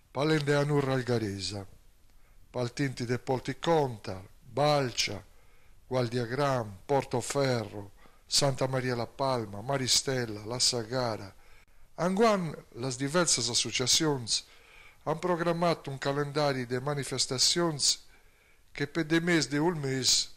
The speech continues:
han volgut, eh, rappresentare con sa viu il mondo agropastoral de Anurra, rappresentanti non soltanto la realtà del territorio,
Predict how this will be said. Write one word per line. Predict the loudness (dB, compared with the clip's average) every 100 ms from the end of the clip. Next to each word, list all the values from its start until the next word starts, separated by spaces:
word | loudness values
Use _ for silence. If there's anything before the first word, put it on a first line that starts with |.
| -20 -20 -20 -12
han | -6 -4
volgut, | -2 -2 0 -2 -2 -6 -4
eh, | -2 -2 -6 -16 -20 -20 -20 -14 -6
rappresentare | -4 0 2 2 0 0 0
con | 2 0
sa | 2 2
viu | 4 4 4 4
il | 0
mondo | -2 -4 -4 -2
agropastoral | -2 -2 -4 -2 0 0 -2 -2 -4
de | -4
Anurra, | -4 -4 -8 -10 -12 -14 -20 _ -20 -20 -20 -20 -20 -20 -20 -18 -6
rappresentanti | -4 0 2 2 0 2 4 2 -2 -14 -20 -20 -20 -20 -20 -20 -16
non | -4 0
soltanto | 0 0 0 0 0 -2
la | -2
realtà | 0 -2 -2 -4 -2
del | -4 -2
territorio, | -2 -2 -4 -4 -6 -8